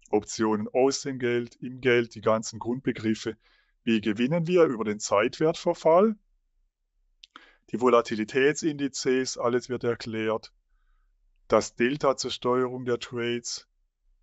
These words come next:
Money Management, Risikomanagement und solche Sachen. Und dann kommen die wichtigsten Strategien.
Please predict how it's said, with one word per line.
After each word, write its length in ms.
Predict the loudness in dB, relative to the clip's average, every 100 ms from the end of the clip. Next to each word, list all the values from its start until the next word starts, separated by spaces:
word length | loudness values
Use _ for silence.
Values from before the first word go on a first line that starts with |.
| 0
Money 260 | 2 2
Management, 720 | 0 0 -2 -4 -6 -6 -6
Risikomanagement 1080 | -4 -4 -6 -10 -6 -6 -4 -6 -8 -10 -10
und 120 | -10
solche 300 | -6 -4 -4
Sachen. 520 | 0 2 2 0 -6 -8 -20 _ -10
Und 160 | 2
dann 160 | 4 4
kommen 240 | 2 0
die 140 | 0 0
wichtigsten 400 | -4 -4 -6 -6
Strategien. 920 | 0 2 2 0 -6 -2 2 2